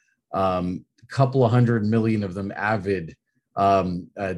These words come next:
two-thirds of them don't even watch traditional sports, right? If they do, if they, if they do, they're dipping their toes in the water. Um, so there's this whole, you know, gigantic segment of the entertainment market that is invested in this, right? Like,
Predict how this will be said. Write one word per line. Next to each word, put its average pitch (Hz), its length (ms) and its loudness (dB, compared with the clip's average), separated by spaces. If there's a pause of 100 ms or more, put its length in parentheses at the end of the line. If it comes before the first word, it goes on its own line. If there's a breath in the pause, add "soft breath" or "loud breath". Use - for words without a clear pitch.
two-thirds 120 640 4
of 110 120 2
them 101 200 -2
don't 113 220 4
even 104 200 0
watch 101 300 -6
traditional 95 540 -6
sports, 85 580 -2
right? 95 160 4
If 98 140 0
they 95 100 2
do, 98 480 2
if 90 380 -8
they, 87 200 0 (520)
if - 80 -20
they 90 100 -4
do, 117 300 4
they're 95 100 2
dipping 92 300 -2
their 90 100 -4
toes 101 320 2
in 101 80 -2
the 92 80 -4
water. 90 400 -4 (460 soft breath)
Um, 90 340 -2
so - 240 0
there's 123 240 4
this - 340 -4
whole, 147 600 -2 (640)
you 117 80 2
know, 87 360 -4 (180)
gigantic 127 640 0
segment 113 720 -2
of 87 260 -6
the 104 160 0
entertainment 107 580 2
market 87 480 -6 (140)
that 92 160 0
is 85 360 -4 (260)
invested 92 680 0
in 85 140 -2
this, 71 320 -8
right? 90 240 0
Like, 85 240 -4